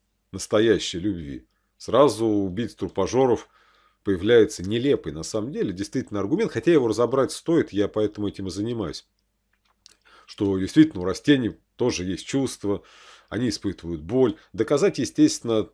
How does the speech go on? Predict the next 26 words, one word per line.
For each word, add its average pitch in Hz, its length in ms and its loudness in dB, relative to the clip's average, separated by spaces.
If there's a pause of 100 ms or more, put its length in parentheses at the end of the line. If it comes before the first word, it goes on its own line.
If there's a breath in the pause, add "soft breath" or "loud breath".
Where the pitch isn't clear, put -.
убийцы, 113 440 -6
трупожоры 110 500 0
это 113 140 -6
не 131 80 -6
можем, 127 400 -4 (200)
не 139 140 2
могут. 156 380 2
<clears throat> 117 420 -6
Я, 110 260 2
в - 60 -10
принципе, - 360 -6
коснусь 127 360 0
сейчас, - 260 -4 (380 soft breath)
а, 85 220 -2
так - 220 -2
называемых, 107 500 2
есть - 180 -4
фильмы 139 420 2
тоже 107 280 0
какие-то - 360 -6
там, 87 120 -4
типа - 280 -12
«Учёные», 123 540 0
вот 78 240 -10
там 69 140 -10
посмотри, 131 720 -4